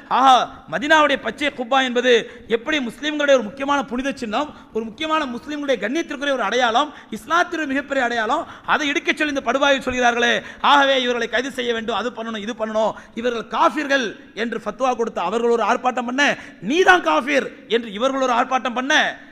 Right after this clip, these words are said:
இந்த கூத்தை கடந்த பத்து நாட்களாக நாம் பார்த்து கொண்டிருக்கின்றோம். அருமைக்குரியவர்களே, எவ்வளவு ஒரு வேதனையான, ஒரு வெறுக்கத்தக்க, அல்லாஹ்வுக்கும் அல்லாஹ் ரசூலுக்கும் கோபத்தை ஏற்படுத்தக்கூடிய சம்பவங்கள் இந்த சம்பவங்கள்.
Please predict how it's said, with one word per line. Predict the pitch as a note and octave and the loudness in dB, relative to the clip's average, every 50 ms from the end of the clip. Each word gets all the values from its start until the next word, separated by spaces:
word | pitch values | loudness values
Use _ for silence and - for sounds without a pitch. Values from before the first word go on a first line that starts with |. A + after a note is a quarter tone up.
| - - _ - | -20 -20 _ -16
இந்த | - F#3 F#3+ F3+ F3 | -14 -12 -10 -10 -10
கூத்தை | D#3 - - A#3 B3+ - - - C#4 D#4+ D#4+ D#4 - - - - - | -10 -10 -10 -10 -10 -6 -2 0 0 0 0 -4 -10 -18 -20 -14 -10
கடந்த | - F#3 G3+ G3+ F#3 | -8 -6 -6 -6 -4
பத்து | - G#3 G3+ - A#3 | -6 -6 -6 -4 -4
நாட்களாக | A3+ A3+ A3+ A3+ A3+ A3 G#3 A3 | -4 -4 -4 -4 -4 -4 -4 -4
நாம் | G#3 F#3+ | -4 -4
பார்த்து | - F#3 F#3 F3+ - | -4 -6 -6 -6 -8
கொண்டிருக்கின்றோம். | E3+ F3 D#3+ D#3+ - D3 C3+ B2 B2 A2 - - - - - _ _ _ _ _ _ _ _ _ _ _ _ _ - | -12 -12 -12 -12 -14 -14 -14 -14 -14 -14 -16 -18 -20 -20 -20 _ _ _ _ _ _ _ _ _ _ _ _ _ -10
அருமைக்குரியவர்களே, | D#3+ F#3+ A3 A#3 - G3+ F#3+ G3 F3+ F3+ E3+ E3 C#3+ C3 A2+ - - - - - - - _ _ | -8 -6 -6 -6 -6 -6 -6 -6 -6 -6 -8 -8 -10 -12 -14 -20 -20 -20 -20 -20 -20 -20 _ _
எவ்வளவு | - F3+ G#3+ G#3+ B3+ C4 C4 B3+ | -10 -10 -6 -2 -2 0 0 2
ஒரு | B3 A3 F#3 D#3+ | 0 -2 -4 -4
வேதனையான, | F3+ A3 B3+ C#4 C#4 C4+ C4+ C4 C4 B3+ C4 B3 A#3 G#3+ E3+ C3+ - - - - - - - - | -2 0 0 0 0 0 0 2 2 4 4 4 2 0 -2 -6 -14 -18 -20 -20 -20 -20 -14 -8
ஒரு | - G3+ F#3+ | -6 -6 -2
வெறுக்கத்தக்க, | D#3+ G3+ C4+ E4 - - D4 C#4+ - C4 - - C4 B3+ A#3 G#3 E3 - - - - - - | 0 2 2 2 2 0 -2 0 0 -2 -2 0 0 2 2 0 -2 -4 -16 -20 -20 -8 -4
அல்லாஹ்வுக்கும் | - G3+ C4 C4+ C#4 C#4+ D4 D4+ D4 D4 C#4+ C#4+ C4+ | -2 -2 0 2 4 6 6 6 6 4 2 0 0
அல்லாஹ் | B3+ C4 C4 A#3+ A#3 | 2 2 0 0 0
ரசூலுக்கும் | - - D4 D4+ D4+ C#4+ C#4 C#4 A#3 | -2 -2 -2 -2 -2 -2 -4 -4 0
கோபத்தை | - C4+ D#4+ E4+ E4 E4 E4 D#4+ D4+ | 4 6 6 8 6 4 2 4 4
ஏற்படுத்தக்கூடிய | C#4+ - C#4 C4+ C4 C4+ C4+ B3+ B3+ A#3 | 4 4 2 0 -2 -2 -4 -4 -4 -2
சம்பவங்கள் | - B3 A3+ A3+ B3+ B3 A#3 A3+ A3 | 0 0 0 2 0 0 0 -2 -4
இந்த | G3+ G3+ | -6 -6
சம்பவங்கள். | - G#3 G3 F#3+ F#3+ F3 E3+ D3 C#3 C3 A#2+ A2+ G#2+ | -6 -6 -4 -2 -2 -4 -4 -4 -6 -8 -10 -12 -14